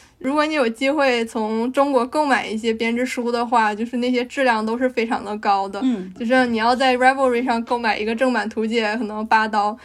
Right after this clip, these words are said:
Speaker 1: 但是你在国内买一本，比如说东海惠理香老师的编织书，可能就二十几块钱、三十几块钱，里边有很多款设计。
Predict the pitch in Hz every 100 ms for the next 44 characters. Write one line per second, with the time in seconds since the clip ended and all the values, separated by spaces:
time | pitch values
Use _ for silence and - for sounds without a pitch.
0 | - - 254 262 254 233 208 226 226 226
1 | 233 - 226 226 233 254 233 233 - 247
2 | 240 226 208 208 - - 214 220 247 247
3 | 269 240 240 220 220 226 220 208 - 220
4 | 220 220 220 226 - 220 214 214 214 214
5 | 226 233 233 - 262 254 254 233 - 214
6 | 214 214 214 254 254 262 262 208 220 208
7 | 214 208 - - - 208 233 247 - 208
8 | 220 269 - 214 226 233 214 220 208